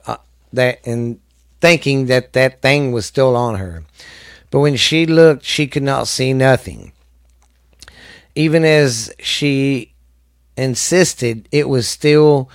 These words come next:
crawling all over her. She was, she has claimed that,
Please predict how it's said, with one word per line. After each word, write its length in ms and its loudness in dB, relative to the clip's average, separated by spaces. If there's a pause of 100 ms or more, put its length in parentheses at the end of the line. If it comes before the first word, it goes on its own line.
(300)
crawling 440 2
all 240 2
over 320 -2
her. 320 -10 (540)
She 340 -2
was, 360 2 (800)
she 320 -2
has 260 2
claimed 480 -2
that, 240 0